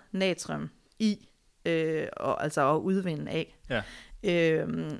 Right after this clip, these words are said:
Speaker 1: og, og prisen vil, vil også kunne gøre en forskel. Det er svært at estimere på pris, fordi det altid også kommer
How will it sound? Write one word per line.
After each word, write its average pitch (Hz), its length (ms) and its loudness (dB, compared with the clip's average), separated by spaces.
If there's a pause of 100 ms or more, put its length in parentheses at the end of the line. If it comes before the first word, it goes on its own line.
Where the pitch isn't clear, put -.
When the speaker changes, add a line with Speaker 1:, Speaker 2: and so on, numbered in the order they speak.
(140)
Speaker 1:
og, 175 440 4 (380)
og 185 160 2
prisen 208 540 2 (200)
vil, 185 360 2 (120)
vil 170 240 -2
også 240 300 6
kunne 202 120 -6
gøre 165 220 0
en 180 80 0
forskel. 165 680 -2
Det 208 60 4
er 185 40 4
svært 190 520 4 (120)
at 175 140 6
estimere 175 420 0
på 175 120 -6
pris, 165 380 -4
fordi 175 240 -6
det 160 180 -4
altid 165 300 0
også 160 160 -2
kommer 165 300 -4